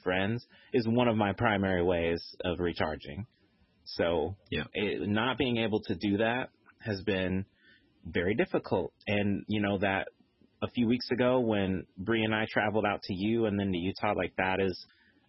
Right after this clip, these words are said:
Speaker 1: effectively what we did. Like, we, you know, like, there were some times where there were, like,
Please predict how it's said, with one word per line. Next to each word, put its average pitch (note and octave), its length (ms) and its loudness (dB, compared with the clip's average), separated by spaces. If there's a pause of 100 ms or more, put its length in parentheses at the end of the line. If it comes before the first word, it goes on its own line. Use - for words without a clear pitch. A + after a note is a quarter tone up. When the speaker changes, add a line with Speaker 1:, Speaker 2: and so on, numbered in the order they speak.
Speaker 1:
effectively A#2 640 2
what G2+ 200 2
we F#2 140 2
did. F2 440 0 (140)
Like, F#2+ 200 0
we, G2 240 -2
you G2+ 200 -2
know, F#2+ 220 2
like, F2+ 260 -2 (400)
there - 100 4
were G#3 60 6
some F3+ 200 0
times D3 300 0
where A#2+ 120 4
there A2 100 4
were, A2 80 4
like, G2 180 4